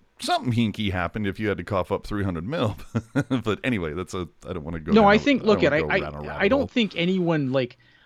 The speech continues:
Speaker 2: I don't think anyone wins here. Like, I, I mean, you can, you can argue let the Sharks win or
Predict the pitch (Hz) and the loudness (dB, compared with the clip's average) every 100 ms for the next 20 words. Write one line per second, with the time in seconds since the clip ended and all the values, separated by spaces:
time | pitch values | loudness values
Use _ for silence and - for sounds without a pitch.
0 | - 175 247 233 285 262 170 175 165 139 | -2 0 0 0 -2 0 0 2 2 0
1 | 117 147 151 185 185 156 147 135 117 - | 0 -2 0 0 0 0 -2 -4 -6 -10
2 | - - _ _ _ _ _ _ 160 160 | -18 -18 _ _ _ _ _ _ -4 2
3 | 170 202 202 151 156 165 135 110 120 127 | 4 4 2 -2 -2 -2 0 0 2 2
4 | 120 107 113 107 110 104 - 107 101 98 | 2 0 -2 -4 -6 -8 -4 -4 -2 -6